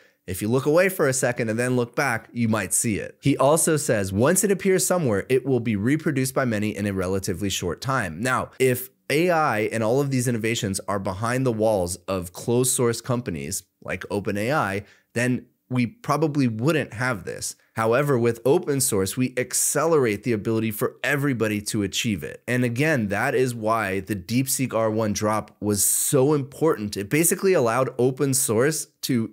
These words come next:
jump ahead about three to six months. Now, Sam Altman,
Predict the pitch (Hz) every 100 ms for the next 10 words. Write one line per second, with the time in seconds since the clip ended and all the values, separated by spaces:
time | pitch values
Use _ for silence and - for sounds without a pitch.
0 | 113 110 120 127 127 110 110 139 147 120
1 | 110 107 - 127 127 123 117 117 - 104
2 | 87 - - - - - - 120 127 -
3 | 160 160 165 143 117